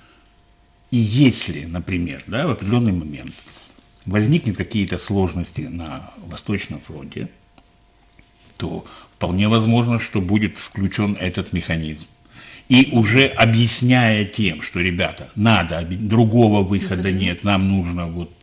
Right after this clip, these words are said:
Speaker 1: собраться вместе, и не на словах там "мы единые" и так далее, а конкретно и так далее, ну тогда эта реформа может и пройти.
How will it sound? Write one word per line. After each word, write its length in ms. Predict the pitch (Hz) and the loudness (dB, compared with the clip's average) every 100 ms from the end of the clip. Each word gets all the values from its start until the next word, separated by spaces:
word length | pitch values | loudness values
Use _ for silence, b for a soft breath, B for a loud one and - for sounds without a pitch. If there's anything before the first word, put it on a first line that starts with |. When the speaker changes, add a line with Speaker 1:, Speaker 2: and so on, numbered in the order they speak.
| - - - | -20 -18 -8
Speaker 1:
собраться 600 | 85 85 127 151 - 104 | -4 2 2 2 -2 -6
вместе, 720 | 82 92 147 139 - 117 101 B B | -2 2 2 2 -2 -4 -4 B B
и 80 | 101 | -2
не 100 | 98 | 0
на 100 | 95 | 0
словах 540 | - 101 98 143 - - | -2 -2 2 2 0 -4
там 220 | 85 90 | -8 -6
"мы 160 | 87 92 | -4 -2
единые" 540 | 87 85 85 80 78 | -2 -2 -4 -6 -10
и 20 | |
так 240 | - 80 76 | -12 -14 -14
далее, 260 | 73 71 | -14 -12
а 100 | - | -12
конкретно 720 | - 78 - 117 170 - 113 | -10 -12 -4 0 0 0 -6
и 40 | 107 | -6
так 240 | 113 107 | -8 -10
далее, 260 | - - - B B B B B B B B | -10 -10 -14 B B B B B B B B
ну 240 | 143 139 131 | 2 4 4
тогда 340 | 175 185 175 | 4 4 2
эта 160 | 170 196 | 2 0
реформа 420 | 208 202 180 180 | 0 0 2 2
может 340 | 165 160 160 | 0 -2 -4
и 40 | 165 | -6
пройти. 500 | - 175 - 156 | -6 -6 -6 -12